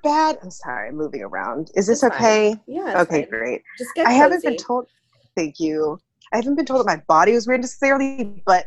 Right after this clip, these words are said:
Speaker 1: I don't know. Back in the day, I just, like, my body was very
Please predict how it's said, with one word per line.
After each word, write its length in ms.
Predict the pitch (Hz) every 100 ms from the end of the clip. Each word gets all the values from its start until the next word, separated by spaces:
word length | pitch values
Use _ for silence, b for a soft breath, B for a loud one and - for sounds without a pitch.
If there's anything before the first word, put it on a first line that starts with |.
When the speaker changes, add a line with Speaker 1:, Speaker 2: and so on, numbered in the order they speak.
| - - - - - -
Speaker 1:
I 200 | - -
don't 120 | 294 208
know. 220 | 175 170
Back 260 | 208 240
in 60 | 302
the 100 | 240
day, 600 | 180 170 170 170 175 - _ _ _ - - - -
I 100 | 208 208
just, 320 | 254 269 - - - -
like, 240 | - 190 -
my 180 | 196 196
body 380 | 151 156 175
was 200 | 214 247
very 240 | - 175